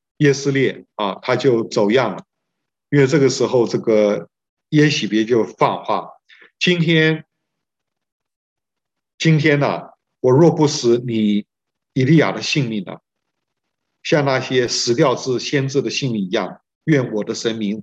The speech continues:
重重的降罚于我。”你说耶和华是真神，所以下雨。我说巴力是真神，所以我要取你的项上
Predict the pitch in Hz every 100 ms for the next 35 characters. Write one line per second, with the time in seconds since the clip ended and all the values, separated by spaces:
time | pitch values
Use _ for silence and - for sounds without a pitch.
0 | - 139 131 131 98 95 123 95 92 92
1 | 92 - _ _ _ _ _ _ _ _
2 | _ _ _ _ _ _ _ _ - 147
3 | 143 175 175 165 143 123 135 143 131 117
4 | 104 117 98 110 82 - _ _ _ _
5 | _ - 123 127 165 170 165 - - -
6 | 170 170 160 139 143 131 120 - 147 143
7 | 107 101 - 120 120 104 - _ _ 123
8 | 131 127 - 127 135 104 101 98 - _
9 | - 131 101 120 98